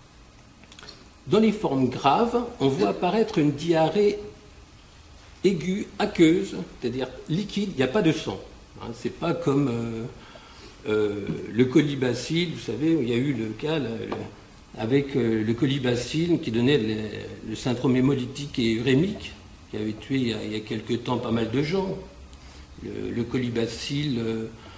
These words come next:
euh, O cent cinquante-neuf H sept, qui est identifié comme ça, mais celui-ci donnait des diarrhées, euh,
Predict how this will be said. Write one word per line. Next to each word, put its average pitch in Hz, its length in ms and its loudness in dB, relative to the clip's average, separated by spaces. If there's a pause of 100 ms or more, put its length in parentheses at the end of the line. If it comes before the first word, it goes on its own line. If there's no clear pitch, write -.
(460)
euh, 104 60 -6 (2500)
O 160 340 6 (220)
cent 151 260 0
cinquante-neuf 120 720 -2
H 127 180 0
sept, - 320 -4 (580)
qui 117 80 -12
est - 1200 -14
identifié 123 540 -2
comme 110 180 0
ça, 180 240 0
mais 156 140 4
celui-ci 147 540 -2
donnait 156 280 8
des 131 140 0
diarrhées, 139 480 2 (480)
euh, 120 240 -4